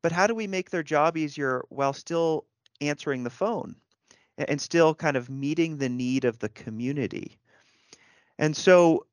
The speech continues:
I believe that we need to make this job easier by bringing more people into this work. Because if we bring more people into this work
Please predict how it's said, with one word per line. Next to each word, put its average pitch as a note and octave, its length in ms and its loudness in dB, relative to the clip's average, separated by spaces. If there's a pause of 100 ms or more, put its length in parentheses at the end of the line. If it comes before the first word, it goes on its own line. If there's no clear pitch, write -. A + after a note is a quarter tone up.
(140)
I E3 280 4
believe G2+ 840 -6 (1500)
that - 160 2
we D3+ 100 0
need E3+ 200 -2
to G#3 80 6
make F3+ 260 2
this D3+ 220 2
job C3+ 500 4
easier G#2+ 680 -4 (720)
by C3+ 160 4
bringing E3 680 -4 (100)
more D3 500 2
people D#3+ 680 -2
into B2+ 340 -4
this A2 380 -4
work. G2+ 500 -4 (920)
Because D3+ 300 2
if D#3 160 0
we D#3+ 100 2
bring G#3 380 4
more F#3 240 4
people F#3+ 420 -2
into C#3 220 -2
this B2 260 -4
work C3+ 540 -2